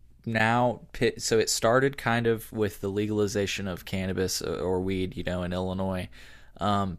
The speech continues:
but really, I'm pivot, I've noticed that really what this show is, is a show about civil liberties. And so that includes, uh, freedom of expression,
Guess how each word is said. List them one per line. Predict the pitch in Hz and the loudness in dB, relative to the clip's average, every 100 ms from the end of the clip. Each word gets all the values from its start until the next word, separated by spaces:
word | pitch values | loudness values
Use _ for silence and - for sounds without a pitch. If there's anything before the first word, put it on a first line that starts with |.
| - | 2
but | 101 71 | 2 4
really, | 104 117 120 | 4 6 6
I'm | 104 | 4
pivot, | 110 104 104 - | 2 2 2 0
I've | 95 - | -2 0
noticed | 104 104 98 - - | 0 2 2 0 0
that | 92 - 69 | 0 -2 -8
really | 104 113 113 98 | 4 6 6 4
what | 92 90 | 2 0
this | 95 | -2
show | - - 90 85 | -2 -2 -2 -2
is, | - 98 87 - - - - - - | -2 0 0 -2 -6 -8 -20 -18 -4
is | 101 101 | 0 0
a | |
show | 90 - 98 90 | 0 2 2 0
about | 87 95 90 - | 2 0 0 -2
civil | - 117 110 | 2 4 6
liberties. | 101 98 98 90 90 90 | 4 2 0 0 0 -2
And | 92 | -4
so | - 98 | -4 0
that | 95 62 | 0 -2
includes, | 95 - 98 95 90 87 - - - - - - | -6 -2 0 2 0 -4 -8 -8 -20 -20 -20 -6
uh, | 90 | -4
freedom | 87 113 107 | 0 4 4
of | 107 98 | 4 -2
expression, | - - 101 98 - 110 110 | -2 0 2 2 2 0 0